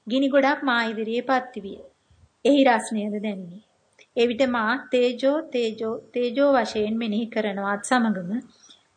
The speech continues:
සිත අඳුරු ඉතාම තැන්පත්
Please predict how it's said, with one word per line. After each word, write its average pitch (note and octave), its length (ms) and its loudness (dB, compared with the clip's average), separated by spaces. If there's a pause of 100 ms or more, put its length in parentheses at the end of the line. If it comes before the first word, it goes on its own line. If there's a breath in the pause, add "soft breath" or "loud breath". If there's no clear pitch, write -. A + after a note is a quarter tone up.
(140)
සිත C4+ 320 -2 (240)
අඳුරු A#3+ 480 -2 (140)
ඉතාම B3+ 460 0 (120)
තැන්පත් C4+ 720 -4